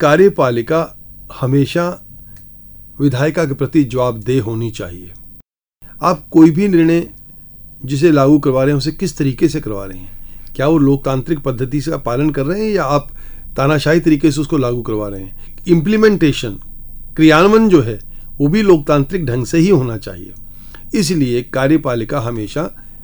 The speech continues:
विधायिका के प्रति जवाबदेह होनी चाहिए और न्यायपालिका स्वतंत्र होनी चाहिए। ये शर्त है। एक निश्चित संविधान होना चाहिए देश का,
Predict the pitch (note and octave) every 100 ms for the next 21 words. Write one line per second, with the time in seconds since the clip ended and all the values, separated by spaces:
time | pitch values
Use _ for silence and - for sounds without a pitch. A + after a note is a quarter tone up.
0 | - C#3 A#2+ C3+ C#3 D3 C3+ B2 A#2 G3
1 | - - - - A#2+ B2+ A#2+ G#2+ G#2+ G2
2 | G2 F2+ - - - - - - F#3+ F3+
3 | E3 F3 G3+ G#3 G#3 G3+ G#3 - - -
4 | A#2 A#2+ A2+ A2 A2 A#2 - A#2+ A#2+ -
5 | - - - - A#3+ G3 - G#3 F3+ G#2+
6 | G2 - - - G#3 F3 E3+ F3 - G#3
7 | - E3 B2+ D#3+ G3 D3 C3 A2 A#2 A2+
8 | A2 G#2+ - -